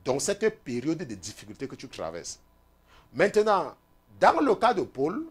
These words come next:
et nous avons compris, et je reviens là-dessus parce que c'est très important de comprendre que l'écharde dont il est question, c'est une infirmité de la chair. Et c'est au niveau de ses yeux, parce que nous pouvons affirmer.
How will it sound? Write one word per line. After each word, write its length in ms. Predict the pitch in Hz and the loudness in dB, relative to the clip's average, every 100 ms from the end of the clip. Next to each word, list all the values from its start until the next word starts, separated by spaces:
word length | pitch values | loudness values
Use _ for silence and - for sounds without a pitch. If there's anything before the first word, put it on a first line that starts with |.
| _ - | _ -8
et 160 | 135 | -4
nous 160 | 139 226 | -4 0
avons 280 | 190 220 233 | 0 0 0
compris, 360 | 135 123 156 | -2 -4 -6
et 140 | 196 120 | -4 -4
je 140 | 120 | -4
reviens 260 | 123 117 226 | -4 -2 0
là-dessus 320 | 196 110 - | 0 0 -4
parce 160 | 143 147 | -4 -4
que 60 | |
c'est 60 | 120 | -4
très 180 | 196 165 | -4 -6
important 320 | 107 110 151 | -8 -8 -8
de 80 | 110 | -8
comprendre 460 | 107 101 135 131 | -10 -8 -6 -6
que 200 | - 110 - _ _ _ | -8 -12 -14 _ _ _
l'écharde 920 | 123 147 170 170 - 262 220 110 87 73 _ _ _ - | -4 2 2 2 2 4 4 2 -4 -18 _ _ _ -2
dont 160 | 190 | -2
il 200 | 226 247 | -2 -4
est 120 | 220 | -4
question, 460 | - 113 - 135 190 | -4 -10 -6 -6 -8
c'est 220 | - 127 180 | -10 -10 -10
une 160 | 190 | -10
infirmité 640 | 110 - - 110 110 104 151 | -12 -14 -16 -14 -14 -12 -12
de 140 | 104 | -8
la 120 | 90 | -8
chair. 320 | 85 - 90 64 _ _ _ _ - | -8 -8 -12 -14 _ _ _ _ -10
Et 160 | - | -10
c'est 180 | - - | -8 -8
au 140 | - 151 | -8 -8
niveau 200 | 110 131 | -8 -10
de 80 | |
ses 280 | 90 90 85 | -10 -12 -14
yeux, 80 | 98 | -12
parce 160 | 101 123 | -10 -8
que 60 | |
nous 60 | 170 | -8
pouvons 220 | 113 127 | -8 -6
affirmer. 420 | 95 - 95 98 | -6 -8 -14 -14